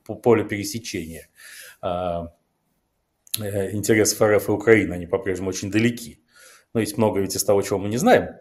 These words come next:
Кстати, очень важным событием на этих днях была публикация интервью в «Коммерсанте», в газете «Коммерсант» в Р Ф, бывшего посла Индии в Москве и бывшего заместителя министра иностранных дел Индии.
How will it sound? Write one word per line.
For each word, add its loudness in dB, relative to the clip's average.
Кстати, 2
очень 0
важным 8
событием -2
на 2
этих -10
днях -2
была -2
публикация 6
интервью 4
в -4
«Коммерсанте», 2
в -12
газете -4
«Коммерсант» -6
в -2
Р 0
Ф, -6
бывшего 4
посла 8
Индии -4
в -14
Москве -4
и -16
бывшего -6
заместителя -8
министра -8
иностранных -4
дел -6
Индии. -12